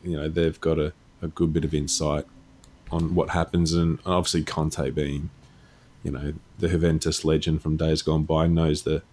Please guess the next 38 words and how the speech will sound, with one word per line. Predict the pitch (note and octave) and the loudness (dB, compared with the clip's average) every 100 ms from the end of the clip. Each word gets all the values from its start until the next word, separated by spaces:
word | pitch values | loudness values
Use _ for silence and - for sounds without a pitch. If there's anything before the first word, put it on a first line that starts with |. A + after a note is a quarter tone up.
| - | -8
the | F2 | 0
league | E2+ D#2 | 2 2
quite | - - D2+ | 0 -4 -2
well. | D#2 E2 E2 D#2 - - - - - - - - | 2 4 4 2 -4 -20 -20 -20 -20 -20 -20 -6
But | C#2 | -2
I | C#2 | 0
don't | F#2 G2 F2 | 2 2 2
think | F2 E2 | 0 0
it's | D#2+ | 2
gonna | F2+ | 2
be | E2+ E2+ | 4 4
a | |
massive | E2 E2+ F2 - G2+ F#2 | 4 2 0 0 0 2
defensive | G2 - F#2 F2+ F#2 | 0 2 2 2 0
game. | F#2+ F2+ F#2+ F#2 | 2 4 6 4
It's | D#2+ | 2
not | F2 | -2
gonna | E2 D#2 | 0 0
be | |
a | D2+ | -2
park | - - D#2+ - | -4 -4 -4 -4
the | |
bus | D#2+ D#2 | -4 -2
situation. | - E2 E2+ E2+ D#2+ D#2+ | -2 -4 0 2 2 2
We | D#2+ | 2
will | D#2+ F2 E2 | 6 6 6
have | - D#2 | 2 0
our | D#2 D#2 | 0 0
shots | - D2+ - | -2 -4 -2
and | D#2+ | 0
we | D#2 | 2
will | D#2 D#2+ | 2 2
have | D#2 D2+ | 0 -2
our | D2 | -2
goals | D2+ D2 D#2 | 0 2 2
and | D#2+ | 0
opportunities, | D#2 - - E2+ D#2+ D#2+ D#2+ | -2 -4 -2 0 4 4 2
but | - D#2 C2+ | -2 -6 -8